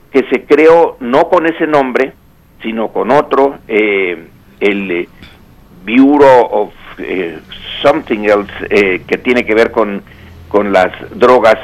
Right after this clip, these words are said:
en los Estados Unidos a principios del siglo pasado, y que se convirtió en una, eh, burocracia que tiene sus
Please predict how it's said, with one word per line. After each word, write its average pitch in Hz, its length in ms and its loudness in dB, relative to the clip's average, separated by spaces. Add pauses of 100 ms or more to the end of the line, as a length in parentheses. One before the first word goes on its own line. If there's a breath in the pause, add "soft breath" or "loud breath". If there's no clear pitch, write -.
(120)
en 107 260 0
los 98 200 -2
Estados 123 500 0
Unidos 117 380 -2
a 98 120 0
principios 120 640 -4
del 95 640 -2
siglo 113 480 -2 (380 soft breath)
pasado, 135 640 2 (360 loud breath)
y 151 80 0
que 170 160 0
se 151 100 -2
convirtió 170 640 2
en 175 100 0
una, 175 560 0
eh, 120 300 0
burocracia 131 600 0
que 131 100 -4
tiene 139 240 -6
sus 131 160 -12